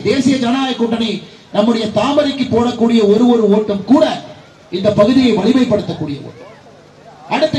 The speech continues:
இருபது நாட்கள் மிக முக்கியமான இருபது நாட்கள், எல்லா பகுதிக்கும் கருப்பண்ண போக முடியாது. மிகப்பெரிய ஊர், கிராம பகுதி, விவசாய பெருமக்கள் எல்லா இடத்துலயும் இருக்கிறாங்க. இருபது நாட்கள் எத்தனை இடத்திற்கு போய் கருப்பு முருகானந்தம் அவர்களோ நம்முடைய கூட்டணி கட்சி தலைவர்களோ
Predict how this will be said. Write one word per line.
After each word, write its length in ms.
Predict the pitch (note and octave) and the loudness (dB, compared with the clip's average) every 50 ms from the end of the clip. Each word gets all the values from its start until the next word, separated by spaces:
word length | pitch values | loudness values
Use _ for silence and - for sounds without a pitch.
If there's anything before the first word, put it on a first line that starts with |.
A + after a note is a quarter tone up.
| A#3+ A#3 | 0 0
இருபது 240 | A#3+ A3+ A3+ G3+ F#3+ F3 | 0 0 0 0 0 -2
நாட்கள் 320 | E3+ E3+ - - - - - - G3+ | -2 -4 -6 -10 -16 -18 -10 -6 -2
மிக 100 | A3+ C4+ B3 B3 | -2 0 2 0
முக்கியமான 440 | A#3 - A3+ A3+ A3 A3 A3+ A#3 A#3 G3+ | 0 0 0 0 2 2 0 0 0 0
இருபது 240 | F3+ F3+ F3 D#3 D#3 D3 | 0 0 0 0 -2 -6
நாட்கள், 300 | C#3+ C#3 - D3+ D#3+ F3 G3+ | -8 -10 -10 -6 -4 0 2
எல்லா 220 | A#3+ C4 C#4 C#4+ C#4+ C#4 - C4 | 2 2 4 2 2 0 0 0
பகுதிக்கும் 420 | B3 B3+ B3 B3+ - C4+ A#3+ - G#3 | 0 2 2 2 0 0 0 0 0
கருப்பண்ண 320 | G3+ - - A#3 G#3 G3+ G3 G3 | 0 0 0 0 -2 -2 0 0
போக 100 | G#3 G#3+ G3+ G3 | 0 2 2 2
முடியாது. 280 | F3 F3 D#3+ D3+ C3+ - - - - - - - - - - - - - - - - - F#3+ | 0 0 -2 -4 -8 -14 -18 -20 -20 -20 -20 -20 -20 -20 -20 -20 -20 -20 -20 -20 -12 -10 -6
மிகப்பெரிய 420 | - C4 C4 - C#4+ D4+ D4+ D4 C4 B3 | -6 -4 0 0 0 2 2 4 4 4
ஊர், 140 | B3+ A#3 F3+ - | 6 4 4 2
கிராம 280 | F#3 G#3+ C4 C#4+ C#4 C4 - | 2 2 2 2 0 0 0
பகுதி, 240 | G#3 G3+ F#3 F3+ - - - - - - - - - - - - - | 0 0 0 -2 -4 -8 -14 -20 -20 -20 -20 -20 -20 -20 -12 -4 -2
விவசாய 360 | G#3+ B3 B3 - C4 B3+ B3 A#3 A3 | 0 0 0 0 0 0 -2 -2 -2
பெருமக்கள் 440 | A3+ A3+ A3 A3 A3+ A3 G#3+ F#3+ F3+ G3+ | 0 0 0 0 -2 -2 -4 -6 -6 -4
எல்லா 140 | A#3 B3 A3+ | -2 -2 -2
இடத்துலயும் 300 | G#3 - - G#3+ G3 F3+ | -4 -4 -6 -6 -4 -4
இருக்கிறாங்க. 340 | - F3+ G3 F3 D#3+ D#3 C#3+ C#3 D3 F#3+ | -4 -4 -6 -8 -8 -8 -8 -6 -4 0
இருபது 260 | A#3+ A#3+ A#3+ A3+ A3+ A3+ | 0 0 2 0 0 -2
நாட்கள் 340 | B3 C4 B3+ - C#4 A#3 G3 F#3+ | -4 -6 -6 -6 -6 -6 -6 -6
எத்தனை 200 | F#3 - C#4 C4+ A#3+ | -8 -6 -6 -6 -4
இடத்திற்கு 340 | A#3 - A3+ G3+ F#3 - - G3+ | -4 -2 -2 -2 -2 -2 -2 0
போய் 140 | G3+ F#3+ E3+ - - - - - - - | 0 0 -2 -4 -6 -12 -18 -20 -8 -4
கருப்பு 240 | - - B3 B3+ B3 G3+ | -4 -2 0 -2 0 2
முருகானந்தம் 520 | G#3 G#3+ A3 A3 G#3+ G#3 G3+ G3 G3 F#3 F#3+ F3+ F#3 | 2 2 2 2 2 2 0 0 -2 -2 -4 -4 -2
அவர்களோ 340 | F3+ F3 E3+ F#3 G#3 A3 A3 G3 - - - - - - - | -2 0 2 2 2 2 2 0 -2 -4 -8 -16 -20 -14 -8
நம்முடைய 260 | F3 G3 G#3 G3+ G3+ G3 - | -6 -4 -2 -2 -2 -2 0
கூட்டணி 300 | A3+ B3+ C4+ C4 A#3+ A#3 A3 | 0 0 0 0 -2 -2 -2
கட்சி 240 | A3 - G3+ G#3 - E3+ | -4 -4 -4 -4 -2 -2
தலைவர்களோ 440 | F3 G#3+ A3 A3+ A3 G#3 G3+ G3+ | 0 0 2 2 2 2 2 2